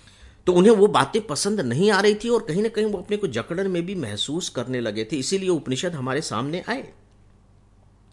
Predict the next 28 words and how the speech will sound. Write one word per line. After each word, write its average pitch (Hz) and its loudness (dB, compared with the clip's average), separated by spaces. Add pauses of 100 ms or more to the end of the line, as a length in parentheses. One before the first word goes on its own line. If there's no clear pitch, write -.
(400)
बलि 175 6
पथ-, 190 -4
प्रथा 170 0
पर 170 0
इन्होंने 156 -2
सवाल 139 -2
उठाया, 127 -10 (840)
क्योंकि 185 4
उस 185 8
समय 196 6
ये 196 8
कहा 165 0
जाता 151 2
था 165 -2
कि 156 -4
जिन 156 -2
पशुओं 147 -4
की 120 -6
भी 120 -6 (120)
बलि 110 0
चढ़ाई 92 -6
जाती 82 -14
है, 107 -12 (640)
वे 123 4
जो 175 -2
पशु 98 -8
होते 87 -14
हैं, 87 -16